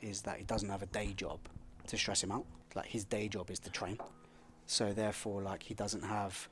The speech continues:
"Oh, I've gotta get this project done in, by this date. I've gotta get this done by this." Like, he doesn't have all this external stuff. So he can,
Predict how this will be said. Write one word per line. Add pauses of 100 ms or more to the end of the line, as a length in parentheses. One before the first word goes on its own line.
(280)
"Oh,
I've
gotta
get
this
project
done
in,
by
this
date. (400)
I've
gotta
get
this
done
by
this."
Like,
he
doesn't
have
all
this
external
stuff. (360)
So
he
can,